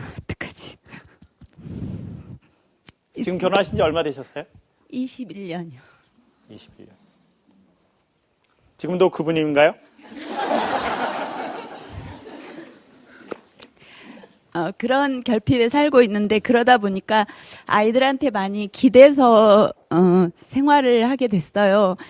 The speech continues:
Speaker 1: 근데 이제 아무래도 그런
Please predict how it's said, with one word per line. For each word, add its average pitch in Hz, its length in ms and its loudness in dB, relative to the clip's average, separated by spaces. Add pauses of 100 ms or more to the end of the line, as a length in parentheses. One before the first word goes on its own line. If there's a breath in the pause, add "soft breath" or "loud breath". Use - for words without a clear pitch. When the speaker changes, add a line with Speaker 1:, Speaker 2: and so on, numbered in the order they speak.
(280 loud breath)
Speaker 1:
근데 214 220 0
이제 196 380 0 (360)
아무래도 220 680 2
그런 214 640 -4